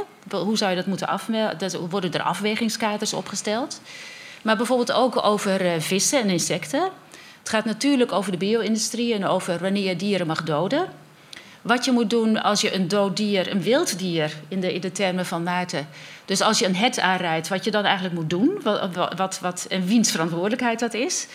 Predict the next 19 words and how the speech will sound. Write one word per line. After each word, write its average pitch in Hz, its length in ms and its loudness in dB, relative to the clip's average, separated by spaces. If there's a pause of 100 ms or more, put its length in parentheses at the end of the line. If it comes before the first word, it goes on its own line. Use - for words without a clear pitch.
(280)
dat 190 180 0
soort 254 180 0
vragen. 247 460 0 (680)
Ehm, 226 640 2
we 214 80 2
hebben 233 280 2
het 220 140 0
ook 262 200 4
gehad 233 400 2
over 196 320 0
de 151 180 -4
wolf 214 480 2
natuurlijk, 262 580 0 (220)
over, 196 380 -2
ehm, 175 340 -2 (320)
eh, 165 100 -12 (180)
zo'n 190 240 0
dier 202 380 4
wat 175 360 -2